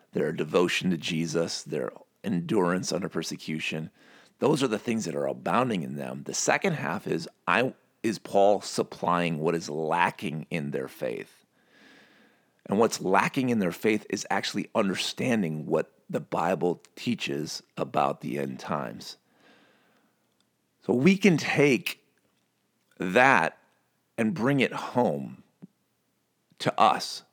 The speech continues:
and say, "Are we like the Thessalonians? Are we abounding in love and faith and,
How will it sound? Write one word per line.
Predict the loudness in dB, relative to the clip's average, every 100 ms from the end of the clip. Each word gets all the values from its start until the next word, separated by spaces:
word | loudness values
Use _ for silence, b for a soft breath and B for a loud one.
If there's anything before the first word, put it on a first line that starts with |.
| _ -4
and | -2
say, | 4 6 6 4 0 -4 4
"Are | 4
we | 6 4 6
like | 4 2
the | 0 -2 0
Thessalonians? | 0 0 -2 -4 -6 -10 -12 -20 _ b b b b b b b b b b _ _ 0
Are | 6 6
we | 6 4 4 2 2 0
abounding | 0 4 4 4 2 0 0
in | -2 2
love | 2 2 0
and | -6
faith | 0 4 6 4 2 -2
and, | -6 -6 -6